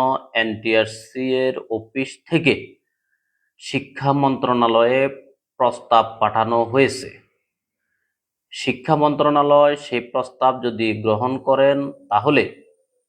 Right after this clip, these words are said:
দায়িত্বটা, আমাদের পুলিশ ভেরিফিকেশনের দায়িত্বটা চলে যাবে, আহ, প্রত্যেকটা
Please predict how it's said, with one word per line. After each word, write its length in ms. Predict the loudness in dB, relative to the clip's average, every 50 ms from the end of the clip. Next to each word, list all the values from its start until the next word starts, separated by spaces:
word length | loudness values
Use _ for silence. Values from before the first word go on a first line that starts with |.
| _ _ _ _ _ _ _ _ _ _ _ _ _ _ _ _ _ _ _ _ _ _ _ _ _ -6
দায়িত্বটা, 720 | 0 2 4 4 4 2 -2 -4 0 2 2 4 4 2 2 0 -4
আমাদের 320 | -6 -4 -2 -2 -2 -2 -4 -4 -6
পুলিশ 220 | -4 -2 -2 -2 -2 -2 -2
ভেরিফিকেশনের 760 | -2 -2 -2 -4 -6 -8 -8 -8 -8 -6 -6 -4 -6 -2 2
দায়িত্বটা 520 | 2 2 2 2 -2 -6 -6 -2 0 0 0
চলে 280 | 0 -2 -2 -2 -2 -2 0
যাবে, 300 | 0 -2 0 0 -4 -4 -4 -6 -12 _ _ _ _ _ _ _ _ _ _ _ _ _ _ -8
আহ, 280 | -4 -4 -2 -2 -2 -4 -6 -8 _
প্রত্যেকটা 640 | -2 -2 -2 -2 -2 -2 -2 -2 -2 -2 2 4 4